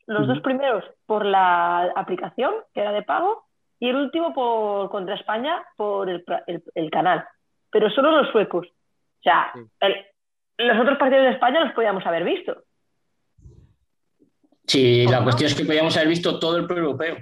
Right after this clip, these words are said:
Speaker 4: <laughs> A ver, es que por streaming no cuesta nada. Si resulta que estamos viendo la liga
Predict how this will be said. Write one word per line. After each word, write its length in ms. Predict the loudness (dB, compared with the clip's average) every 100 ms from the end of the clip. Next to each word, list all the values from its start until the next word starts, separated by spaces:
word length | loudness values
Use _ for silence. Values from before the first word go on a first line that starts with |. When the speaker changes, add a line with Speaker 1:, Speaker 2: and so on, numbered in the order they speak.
| _ _ _ _ _
Speaker 4:
<laughs> 1900 | -8 -6 -6 -4 -4 -2 -2 -2 -4 -4 -4 -4 -4 -4 -6 -4 -6 -6 -6
A 40 | -4
ver, 260 | -4 -6 -10 -16 -16 -16 -20 -8
es 200 | -8 -4
que 500 | -4 -4 -4 -4 -4 -6 -6 -8 -10
por 160 | -4 -2
streaming 380 | -2 -2 -2 0
no 120 | -2
cuesta 240 | -2 -2
nada. 440 | -2 -2 -2 -6 -14 _ _
Si 140 | -6
resulta 300 | -2 -2 -2
que 60 | -2
estamos 280 | -2 -2 0
viendo 240 | 0 -2
la 120 | -2 -2
liga 420 | 0 -2 -4